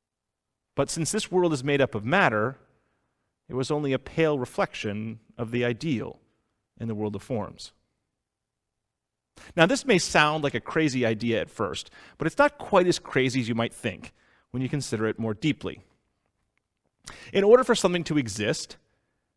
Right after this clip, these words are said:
it has to exist as an idea first. First comes the idea, and then comes the execution of that idea.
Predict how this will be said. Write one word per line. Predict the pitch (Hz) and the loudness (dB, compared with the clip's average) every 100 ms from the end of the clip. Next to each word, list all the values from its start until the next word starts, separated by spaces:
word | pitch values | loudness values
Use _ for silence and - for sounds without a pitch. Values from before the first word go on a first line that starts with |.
| _ | _
it | 139 | 0
has | 175 170 | 2 2
to | 170 | 0
exist | 160 110 139 - | 0 0 0 0
as | 131 | -4
an | 135 | -2
idea | 127 120 123 107 | -2 0 0 0
first. | 107 214 196 - - _ _ _ _ _ _ _ _ - | -2 -2 -4 -6 -16 _ _ _ _ _ _ _ _ 0
First | - 170 | 6 6
comes | - 143 | 4 0
the | 120 107 | 2 0
idea, | 110 185 180 113 170 _ _ _ _ _ _ | 0 4 4 2 -2 _ _ _ _ _ _
and | - 113 | -6 -4
then | 113 117 | -2 -4
comes | 120 113 | -2 -4
the | 123 127 | -2 -2
execution | 120 160 - 247 - 120 | -2 -6 -4 -2 -2 -2
of | 101 | -2
that | 101 | -2
idea. | 95 98 92 | -4 -6 -10